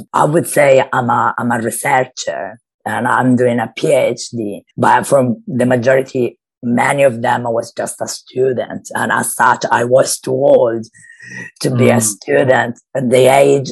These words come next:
Speaker 1: the, my age was the age of being married and having <laughs> children, basically.
Speaker 2: Right.
Speaker 1: That might sound like a, a very unfair generalization. Of course, that wasn't, like, the,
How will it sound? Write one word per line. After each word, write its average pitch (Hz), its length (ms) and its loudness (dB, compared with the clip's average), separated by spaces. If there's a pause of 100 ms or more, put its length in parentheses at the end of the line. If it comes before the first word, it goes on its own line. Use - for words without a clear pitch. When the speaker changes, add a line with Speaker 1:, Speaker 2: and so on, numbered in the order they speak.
Speaker 1:
the, 127 140 -4
my 127 280 0
age 127 520 2
was 123 200 2
the 127 160 -2
age 123 260 0
of 113 260 -6
being 120 280 -2
married 113 440 -6
and 117 120 -8
having 123 320 -10
<laughs> - 20 -10
children, 123 600 -4
basically. 110 500 -8
Speaker 2:
Right. 98 600 -2 (100)
Speaker 1:
That 127 240 -4
might 117 300 -8
sound 113 440 -6
like 107 220 -8
a, 110 320 0 (100)
a 113 60 -10
very 117 340 -2
unfair 113 640 -6
generalization. 110 920 -4
Of 113 160 -8
course, 117 260 -4
that 117 280 -4
wasn't, 110 400 -2
like, 110 240 -4
the, 110 200 -2